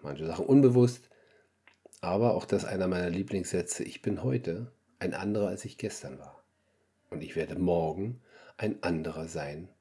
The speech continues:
als ich heute bin.“ Ganz entscheidend, auch das ist für mich eine Erkenntnis und eine Akzeptanz.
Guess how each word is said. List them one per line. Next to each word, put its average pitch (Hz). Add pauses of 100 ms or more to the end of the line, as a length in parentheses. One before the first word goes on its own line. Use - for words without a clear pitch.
(180)
als -
ich -
heute 73
bin.“ - (1800)
Ganz 120 (680)
entscheidend, 87 (920)
auch -
das 95
ist 104
für -
mich 85
eine 80 (440)
Erkenntnis -
und 87
eine 95
Akzeptanz. -